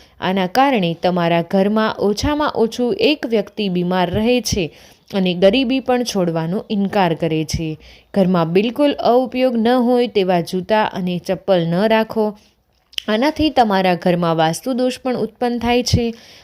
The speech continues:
આવા ચપ્પલ ઘરની બહાર ફેંકી દ્યો અથવા કોઈ ગરીબ વ્યક્તિને દાન કરી દ્યો. જે લોકોની કુંડલીમાં શનિનો મજબૂત પ્રભાવ હોય અથવા જેમની ગ્રહદશા શનિની સડાસાતીના પ્રભાવ હેઠળ ચાલી રહી હોય, તેમણે મંગળવાર,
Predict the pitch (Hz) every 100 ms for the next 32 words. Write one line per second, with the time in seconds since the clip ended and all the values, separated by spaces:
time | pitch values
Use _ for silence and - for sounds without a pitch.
0 | - 226 269 294 294 - 269 269 220 196
1 | 190 180 185 190 180 - 185 180 247 214
2 | 240 233 - - - 285 330 320 311 311
3 | 254 220 240 240 208 190 - 190 202 285
4 | 240 202 175 170 180 175 160 175 170 170
5 | - _ _ _ _ _ - - 240 330
6 | 330 330 311 311 - 247 247 254 247 247
7 | 247 220 190 180 185 180 175 180 185 180
8 | 196 269 247 240 226 254 247 269 277 160
9 | - - _ 220 226 247 190 190 180 175
10 | 165 196 240 269 269 285 277 254 202 180
11 | 175 175 165 220 233 269 277 269 277 269
12 | 277 269 202 190 196 170 170 170 175 170
13 | 190 175 254 269 262 254 247 254 240 -
14 | - - 311 254 196 180 190 214 254 247
15 | 247 247